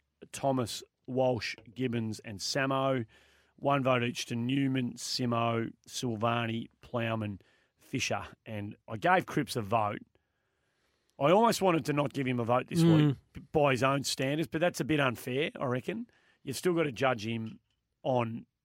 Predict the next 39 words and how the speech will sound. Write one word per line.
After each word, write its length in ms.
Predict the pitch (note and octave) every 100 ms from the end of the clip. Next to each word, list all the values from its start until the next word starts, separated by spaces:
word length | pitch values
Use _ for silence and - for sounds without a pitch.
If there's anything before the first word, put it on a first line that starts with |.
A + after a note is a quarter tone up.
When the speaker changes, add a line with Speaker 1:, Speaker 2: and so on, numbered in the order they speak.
| _ _ _ _ _ _ -
Speaker 1:
impact 380 | D3+ - C3 C3
on 100 | A2+
the 60 |
game, 220 | G#2 B2+ C3
and 40 | D#3
it 100 | F#3+
wasn't, 380 | G3+ C3+ C3+
his 180 | D3+ C#3
impact 300 | E3+ C3+ C3
wasn't 420 | C3 B2 G#2 A#2
nearly 460 | C#3+ D3 D3+ C3+ B2
as 80 | G#2
profound. 200 | - G#2+
Speaker 2:
He's 140 | F3+
a 60 | G3+
little 260 | G#3 B3
bit 240 | A3+ A#3+ -
down 300 | G#3 G3 F3
physically 680 | - F#3 F3 F#3+ - F3
and 100 | D#3+
a 40 | D#3+
Speaker 1:
Oh. 40 |
Speaker 2:
little 200 | E3 E3
bit 180 | D#3 D#3
down 280 | E3 C#3+ C3+
mentally 420 | C#3+ C#3+ D3+ C3+
at 100 | B2
the 60 | A#2+
Speaker 1:
He's 100 | A#2
Speaker 2:
minute. 120 | B3
Speaker 1:
given, 140 | C4
all, 140 | B3+ -
again, 400 | F3+ G#3 G3 F3
on 120 | G3
the 60 |
weekend, 560 | F3+ F3+ D#3+ D#3+ C3+ D#3
he 100 | -
gave 540 | C#3+ D#3+ D#3 D#3 C#3+ D3+
Speaker 2:
Yeah. 260 | D3+ D3